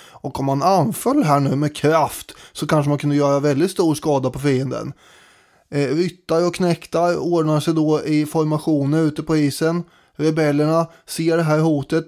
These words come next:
och av någon anledning så går man till anfall ute på isen istället för att invänta en strid inne i skogen.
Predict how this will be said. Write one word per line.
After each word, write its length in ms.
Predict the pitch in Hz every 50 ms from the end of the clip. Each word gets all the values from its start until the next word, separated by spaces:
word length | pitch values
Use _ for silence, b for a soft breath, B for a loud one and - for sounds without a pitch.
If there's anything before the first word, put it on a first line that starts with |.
| - _
och 380 | _ _ _ _ - 151 151 156
av 80 | 156
någon 220 | 156 156 160 170 180
anledning 480 | 175 170 156 143 143 139 139 143 143
så 100 | 131 160
går 120 | 156 160 143
man 120 | 135 123
till 100 | - 151
anfall 560 | 165 165 151 135 131 123 - 180 190 190 175
ute 260 | 175 165 143 127 - 127
på 160 | - 147 147
isen 420 | 135 127 117 104 - 143 135 135
istället 340 | 139 131 - 147 135 123 120
för 100 | - 143
att 60 | 139
invänta 680 | 143 139 127 127 127 123 120 117 _ - 147 143 139 123 B B B B B B B
en 160 | B 147 139 127
strid 420 | - - 135 131 127 127 123 120
inne 300 | - 143 127 120 139 170
i 40 | 185
skogen. 600 | 185 - 147 127 123 120 123 127 107 101 87